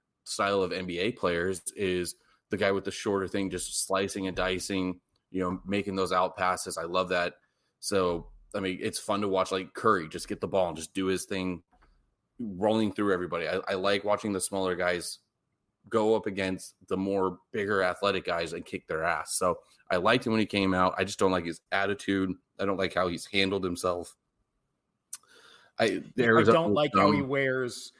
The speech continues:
Speaker 2: sports bras at practice,
Speaker 1: <laughs>
Speaker 2: have, like, all the time. What, like, as a dude, what is even the point of it?
Speaker 1: I don't
Speaker 2: Like,
Speaker 1: know.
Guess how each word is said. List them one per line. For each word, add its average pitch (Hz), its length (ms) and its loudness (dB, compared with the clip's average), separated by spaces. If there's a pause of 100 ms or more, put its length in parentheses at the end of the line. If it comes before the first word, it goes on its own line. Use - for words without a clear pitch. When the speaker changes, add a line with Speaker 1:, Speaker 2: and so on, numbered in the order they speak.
Speaker 2:
sports - 540 -6
bras 131 720 0
at 131 240 -2
practice, 131 640 -2 (360)
Speaker 1:
<laughs> - 360 -20
Speaker 2:
have, 139 320 -4
like, 156 360 2
all 147 260 6
the 143 140 2
time. 151 560 0
What, 180 360 2
like, 185 240 4
as 220 200 6
a 240 60 0
dude, 170 460 -2
what 135 220 2
is 185 140 0
even 180 220 0
the 160 100 0
point 165 460 -4
of 139 200 0
it? 101 140 -10 (720)
Speaker 1:
I 160 160 4
don't 98 100 4
Speaker 2:
Like, 101 140 6
Speaker 1:
know. 92 60 -4